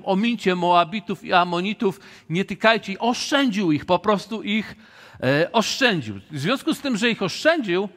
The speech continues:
no to, e, f-, f-, było założenie, <clears throat> że taki, tak nas oszczędził, to my też będziemy starać się, żeby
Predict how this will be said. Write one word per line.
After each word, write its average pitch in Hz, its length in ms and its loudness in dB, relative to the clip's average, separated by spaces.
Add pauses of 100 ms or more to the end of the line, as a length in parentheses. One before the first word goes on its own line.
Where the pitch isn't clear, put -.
(340)
no 214 140 -2
to, 262 460 2
e, 220 260 -6
f-, - 420 -12
f-, - 840 -16
było 220 320 4
założenie, 160 720 2 (180)
<clears throat> 165 220 -4
że 147 100 -2
taki, 180 500 -2 (380)
tak 185 240 2
nas 185 240 0
oszczędził, 147 500 -4
to 170 140 -4
my 180 120 -2
też 208 400 -2 (320)
będziemy 156 420 0
starać 170 420 0
się, 160 120 -6
żeby 139 400 -4